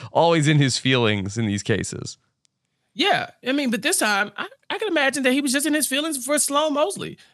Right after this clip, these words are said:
Speaker 2: You know, uh, he obviously respects Robert Zane, but Mike didn't go to law school. So he is learning a lot of these legal tactics, you know, on the front lines, right? So he's coming in thinking,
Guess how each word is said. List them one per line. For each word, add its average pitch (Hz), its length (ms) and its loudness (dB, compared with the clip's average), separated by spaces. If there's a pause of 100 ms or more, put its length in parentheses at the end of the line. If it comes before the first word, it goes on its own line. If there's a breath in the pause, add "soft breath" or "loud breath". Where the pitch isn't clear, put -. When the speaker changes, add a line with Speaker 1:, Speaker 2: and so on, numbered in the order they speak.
Speaker 2:
You 202 120 0
know, 202 300 2
uh, 165 400 2 (240 soft breath)
he 262 380 -2
obviously 240 400 0
respects 156 500 -2
Robert 131 420 0
Zane, 131 540 0 (220 loud breath)
but 175 260 0
Mike 196 320 -4
didn't 175 240 -2
go 131 180 0
to 101 80 -6
law 92 200 -4
school. - 320 -10
So 139 220 -2
he 330 340 0 (240)
is 175 160 -2
learning 151 420 0
a 139 80 0
lot 135 240 0
of 139 100 -4
these 139 280 -4
legal 139 320 -4
tactics, 135 640 0 (460 soft breath)
you 180 120 2
know, 131 220 -2 (100)
on 175 200 2
the 160 60 2
front 147 300 0
lines, 120 420 0
right? 135 300 0
So 135 140 0
he's 262 180 2
coming 151 260 -4
in 139 140 -2
thinking, 143 320 -2